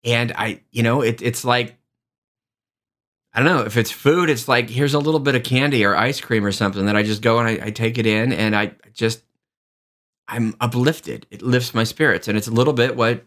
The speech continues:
I think John Paul and people realize about culture. There's something deeper there than simply entertainment, simply trying to pass the time.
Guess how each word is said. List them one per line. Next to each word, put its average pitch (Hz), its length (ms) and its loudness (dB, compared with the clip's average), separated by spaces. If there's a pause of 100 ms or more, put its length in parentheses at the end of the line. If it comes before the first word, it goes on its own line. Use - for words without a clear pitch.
(100)
I 104 60 -12
think 113 280 -4 (720)
John 107 160 -4
Paul 110 260 0
and 127 100 -2
people 117 320 0
realize 104 380 2
about 101 300 -2 (540)
culture. 165 340 -2
There's 113 220 0
something 165 520 0 (540)
deeper 123 380 2
there 104 220 2
than 104 160 0
simply 107 600 -2
entertainment, 104 640 -2
simply 113 240 -4
trying 104 260 0
to 92 60 0
pass 98 300 -4
the 95 120 -8
time. 90 500 0